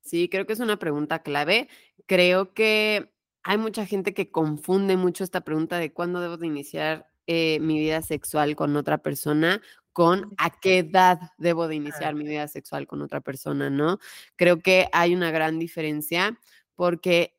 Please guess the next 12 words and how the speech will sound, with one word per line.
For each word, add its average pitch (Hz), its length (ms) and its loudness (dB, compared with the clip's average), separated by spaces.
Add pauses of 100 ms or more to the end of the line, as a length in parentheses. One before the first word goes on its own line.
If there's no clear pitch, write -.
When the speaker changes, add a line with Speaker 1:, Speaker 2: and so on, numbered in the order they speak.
(140)
Speaker 1:
a 170 260 0
la 175 140 2
edad 185 220 2
yo 202 120 -4
no 196 100 -4
le 160 100 -6
presto 160 280 -12
mucha 160 260 -10
atención, 175 640 -4 (360)
más 185 400 0
bien 190 480 0 (100)
es, 180 600 -2